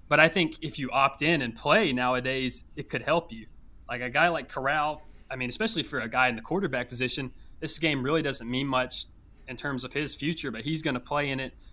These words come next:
and it's because he wants to be there for those guys. I think when you're evaluating guys from a leadership standpoint and whether they're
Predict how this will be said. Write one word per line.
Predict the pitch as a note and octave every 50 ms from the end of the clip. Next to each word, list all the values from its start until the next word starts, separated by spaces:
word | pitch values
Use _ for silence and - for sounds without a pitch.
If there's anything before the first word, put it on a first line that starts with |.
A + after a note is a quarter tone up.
| - - -
and | C3+ C3
it's | B2+ -
because | - C#3 - - D#3+ E3 D#3+
he | D#3
wants | D3 C#3 B2+ B2 -
to | - B2+
be | B2+ B2+
there | B2 B2 A#2
for | A#2 - C3
those | A#2 B2 A#2+ - -
guys. | C3+ A#2+ A2+ A#2+ A#2+ A#2 -
I | B2+ C#3 D3+
think | - F#3 - -
when | - C3 B2+
you're | C3+ C#3+ C#3+ C#3 - - - - -
evaluating | A2 - C#3+ C#3+ D3 D#3 D3+ D#3 D#3+ D3+ C#3+
guys | B2+ C#3 C3+ C#3+ C#3 -
from | C3+ A#2
a | A2
leadership | A2 A2+ B2 C3 C#3 D3+ C#3+ - - E3 - -
standpoint | - E3+ D#3+ D#3 D#3+ D#3 - F3 F3 F3 A#2
and | B2 A#2+
whether | B2+ C3+ C3 C#3 B2+
they're | B2 C3+ C3+ C#3 C#3 C3+ -